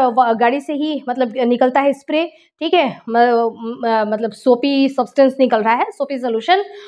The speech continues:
और वो गाड़ी के सी-, कांच पे आ जाता है और वाइपर क्या करता है, उसको फैलाने का काम करता है, ठीक है, फैला करके उसको साफ करने का काम करता है। बिल्कुल वैसे ही टीयर निकल तो रहा है, लेकिन उस टीयर को आंखों पर फैलाने का काम,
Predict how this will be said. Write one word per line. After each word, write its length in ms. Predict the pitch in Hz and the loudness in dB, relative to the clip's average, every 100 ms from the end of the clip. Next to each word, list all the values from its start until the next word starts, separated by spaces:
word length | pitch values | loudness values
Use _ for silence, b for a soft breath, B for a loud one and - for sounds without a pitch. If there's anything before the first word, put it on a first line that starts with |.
| B | B
और 140 | - 277 | 0 2
वो 140 | 339 | 2
गाड़ी 240 | 254 247 | 2 2
के 80 | 262 | 0
सी-, 180 | 277 269 - | -4 -4 -2
कांच 220 | 240 - | -2 0
पे 100 | 269 | 0
आ 60 | 226 | 0
जाता 220 | 247 254 | 0 0
है 160 | 262 294 B B | 0 -2 B B
और 100 | 247 | -2
वाइपर 320 | 262 320 415 | 2 2 0
क्या 120 | 392 277 | 0 0
करता 220 | 233 254 | 2 0
है, 60 | |
उसको 200 | 285 349 | 0 0
फैलाने 460 | 415 - 254 208 202 | 0 2 2 2 0
का 120 | 185 | -4
काम 200 | 165 160 | -6 -10
करता 240 | - - 160 | -12 -16 -10
है, 80 | |
ठीक 160 | 156 339 | -6 -4
है, 60 | - | -2
फैला 260 | 240 202 | 0 0
करके 240 | 190 226 392 | 0 2 2
उसको 200 | 403 381 | 2 0
साफ 260 | 240 202 | 0 0
करने 180 | 208 185 | -2 -2
का 120 | 185 | -4
काम 80 | 156 | -8
करता 260 | 151 151 151 | -8 -10 -8
है। 180 | 151 - B B B | -8 -10 B B B
बिल्कुल 380 | 196 370 466 392 | 2 4 4 4
वैसे 240 | 294 294 | 2 2
ही 160 | 381 339 - | 2 0 -2
टीयर 220 | 302 320 | 0 2
निकल 280 | 285 269 339 | 2 2 0
तो 100 | 381 | 0
रहा 140 | 285 233 | -4 -4
है, 120 | 269 | -6
लेकिन 240 | 277 269 | -8 -8
उस 160 | 247 - | -8 -2
टीयर 200 | 339 381 | 0 2
को 100 | 302 | 0
आंखों 320 | 277 240 254 | 0 0 2
पर 140 | 226 196 | 2 -2
फैलाने 400 | - 190 240 349 | -2 0 2 2
का 120 | 359 | 0
काम, 260 | - 269 | 0 0